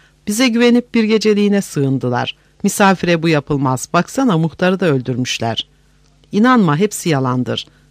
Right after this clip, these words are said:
Bunlar itten aç yılandan çıplaktırlar. Kimi kimseleri yoktur. Hükümet hepsinin hesabını gördü.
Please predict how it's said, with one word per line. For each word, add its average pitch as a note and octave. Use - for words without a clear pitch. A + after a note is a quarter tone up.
Bunlar F3+
itten F3+
aç D#3+
yılandan D3+
çıplaktırlar. B2+
Kimi C4
kimseleri F#3
yoktur. C3
Hükümet F3+
hepsinin G#3+
hesabını D#3
gördü. B2+